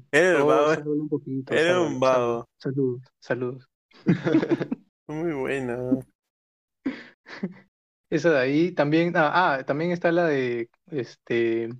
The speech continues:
Speaker 2: cuando contaba, cuando decía las notas, pues, la profe de física.
Speaker 1: Ujú, ujú.
Speaker 2: <laughs> Tú tampoco estabas ahí, ¿no?
Speaker 1: No, no,
Speaker 2: Eso
Speaker 1: no,
Speaker 2: fue en cuarto,
Speaker 1: cuenta.
Speaker 2: justo el, eh, el año que pasaba más huevadas. <laughs>
Speaker 1: Sí,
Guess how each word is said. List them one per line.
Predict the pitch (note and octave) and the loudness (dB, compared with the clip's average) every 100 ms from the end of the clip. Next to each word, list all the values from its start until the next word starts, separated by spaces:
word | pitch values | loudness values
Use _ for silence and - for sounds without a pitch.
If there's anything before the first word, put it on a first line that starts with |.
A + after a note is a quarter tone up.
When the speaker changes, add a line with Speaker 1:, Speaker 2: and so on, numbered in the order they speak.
| _ _ | _ _
Speaker 2:
cuando | B2+ A#2+ A#2+ | -6 -4 -4
contaba, | - B2 D3+ D3+ D3+ C#3+ - | -6 0 2 2 0 -4 -6
cuando | C3+ B2+ | -6 -4
decía | C3+ D3+ C#3+ C#3+ G#3 | -6 -2 0 2 2
las | F3+ C#3+ | 0 0
notas, | F#3 D3+ A#2+ | 0 -2 -2
pues, | C#3 | -4
la | B2+ | -4
profe | D3+ C#3+ D3 | -4 -2 -2
de | B2+ | -2
física. | C#3+ C#3+ - _ _ _ _ | -6 -14 -16 _ _ _ _
Speaker 1:
Ujú, | F3+ F#3+ F4+ C#3 E3+ D3 | 0 2 0 0 -2 0
ujú. | D3+ D#3+ D3+ - - F3+ _ _ _ - | 0 0 -2 -10 -14 -14 _ _ _ -4
Speaker 2:
<laughs> | A3 C#4+ - - - - _ A#3+ C#4+ - - - - | 0 0 -2 -4 -4 -6 _ -12 -12 -12 -18 -20 -4
Tú | F#3+ | 0
tampoco | G3+ F#3+ | 2 2
estabas | F3 F#3+ D#3+ | 2 2 2
ahí, | C#3+ C3+ | 0 -2
¿no? | D3 F3+ _ _ _ _ _ _ - | -6 -12 _ _ _ _ _ _ -4
Speaker 1:
No, | C3+ C3 | 0 2
no, | B2 | 2
Speaker 2:
Eso | A#2+ | 0
Speaker 1:
no, | - | 2
Speaker 2:
fue | G3+ | 0
en | F3 | 0
cuarto, | G3 - | 0 0
Speaker 1:
cuenta. | C#3 C#3+ D3 | -2 -4 -2
Speaker 2:
justo | F3+ F3+ | 0 2
el, | E3 D3 | 2 0
eh, | C#3 C3+ - E3+ | -2 -4 -10 -10
el | C#3 | -4
año | D#3 D#3+ | -4 -2
que | D#3 | -4
pasaba | D3 B2+ D3 | -4 -2 -2
más | C#3+ C#3+ | 0 -2
huevadas. | C3 A#2+ A#2 - _ - | -2 0 -2 -4 _ -4
<laughs> | F3 E4 - E4+ - - - _ _ _ _ _ - | 0 0 0 -4 -4 -10 -10 _ _ _ _ _ -16
Speaker 1:
Sí, | - C3 | -8 -8